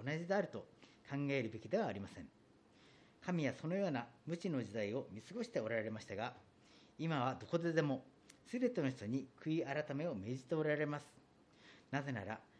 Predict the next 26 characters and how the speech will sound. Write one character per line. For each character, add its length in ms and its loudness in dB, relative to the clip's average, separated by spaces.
神 220 2
は 60 2
日 220 0
を 60 6
定 240 0
め 80 -2
て 180 -10
お 40 -16
立 220 -8
て 60 -6
に 100 0
な 80 0
っ 120 -4
た 180 -4
一 200 0
人 120 0
の 100 2
方 220 -6
に 200 -2
よ 120 -2
り、 160 -2
義 160 6
を 80 10
も 140 2
っ 40 -6
て 300 -6